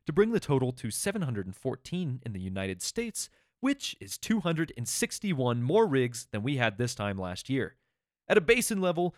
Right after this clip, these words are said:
it seems that the major basins are really only seeing a little bit of the action. The Canna-Woodford saw the biggest change at two more rigs. The Arkoma-Woodford, Eagleford, and Williston tacked on one rig each,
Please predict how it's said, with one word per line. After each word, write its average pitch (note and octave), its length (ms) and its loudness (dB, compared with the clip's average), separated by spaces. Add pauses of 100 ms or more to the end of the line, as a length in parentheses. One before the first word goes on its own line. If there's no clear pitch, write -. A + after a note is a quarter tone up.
(180)
it C#3 80 -6
seems F3 220 0
that C#3 100 -2
the B2+ 60 -4
major B2 260 2
basins A2 420 0
are A2 200 -2 (180)
really E3 240 0
only C3 220 2
seeing A#2+ 400 -2
a C3+ 60 2
little C3+ 280 2
bit G#2+ 140 -2
of F#2+ 100 -4
the G#2 160 -2
action. B2+ 440 -4 (120)
The - 60 -20
Canna-Woodford D3 680 2
saw A2+ 140 0
the G#2 100 -2
biggest F#3+ 340 0
change A2 440 -6
at A2+ 240 -6 (240)
two F3 200 -2
more F#2+ 220 -4
rigs. - 380 -10 (420)
The D#3+ 60 6
Arkoma-Woodford, F#3 880 6 (320)
Eagleford, A#2+ 580 2 (100)
and A#2 140 -2
Williston E3 580 2
tacked G2+ 280 -4
on G2 240 -2 (100)
one - 160 2
rig G2+ 200 -2
each, E3+ 300 -8